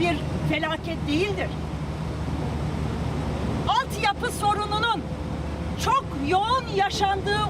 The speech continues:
Urfa kentinde bir yağmur yağmasıyla, bir sel felaketiyle eğer karşı karşıya kalıyorsak, bu ülkeyi yönetenler başta olmak üzere bu ili yönetenler de hesap vermek zorundadır.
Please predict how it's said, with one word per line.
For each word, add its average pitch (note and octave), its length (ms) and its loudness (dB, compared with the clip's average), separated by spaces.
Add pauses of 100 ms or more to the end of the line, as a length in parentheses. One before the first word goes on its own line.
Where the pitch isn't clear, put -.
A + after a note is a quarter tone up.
Urfa G#4+ 340 2
kentinde F#4 640 2 (1300)
bir G4 160 4
yağmur F4 520 4
yağmasıyla, E4 880 2 (360)
bir F4+ 120 2
sel G#4+ 420 0
felaketiyle D#4+ 840 0
eğer D4 200 4 (120)
karşı D4 320 0
karşıya C#4 520 0
kalıyorsak, C#4+ 640 0 (1040)
bu A#4 100 2
ülkeyi G#4 480 2
yönetenler G4 760 2
başta G4+ 440 4
olmak F#4 260 0
üzere F4 340 2 (680)
bu B4 140 4
ili F4 400 2 (100)
yönetenler D#4 880 2
de D#4 80 2
hesap B3+ 380 0 (100)
vermek F#3 340 -2
zorundadır. - 640 0